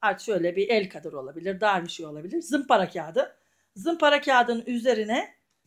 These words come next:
şimdi şu an, e, gösteremeyeceğim, dükkanda kaldı. E, zımpara kağıdının üzerinde ütünüzü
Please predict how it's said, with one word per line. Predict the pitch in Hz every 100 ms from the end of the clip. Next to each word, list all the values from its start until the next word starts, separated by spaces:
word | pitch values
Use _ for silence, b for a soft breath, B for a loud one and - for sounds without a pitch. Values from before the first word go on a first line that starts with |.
| _
şimdi | - 226 220
şu | - 240
an, | 226 233 - _ _ _ _ _ _ _
e, | 202 196 180 175
gösteremeyeceğim, | 185 - 214 226 190 185 185 185 180
dükkanda | 180 - 185 208
kaldı. | 208 180 165 269 B B B B -
E, | 208 196 185
zımpara | 185 311 330 311 302
kağıdının | 294 277 269 277 277 277
üzerinde | 262 233 269 262 302 359
ütünüzü | 294 294 277 254 311 508 -